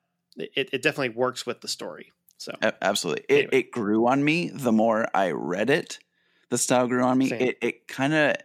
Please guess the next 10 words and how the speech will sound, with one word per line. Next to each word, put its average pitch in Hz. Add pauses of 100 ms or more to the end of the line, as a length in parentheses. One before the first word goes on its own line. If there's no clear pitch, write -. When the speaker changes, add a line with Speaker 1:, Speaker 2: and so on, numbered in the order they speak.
(680)
Speaker 2:
in 127
the 131
beginning, 120
it 147
reminded 110
me 117
a 107
little 98
bit 101
of, 82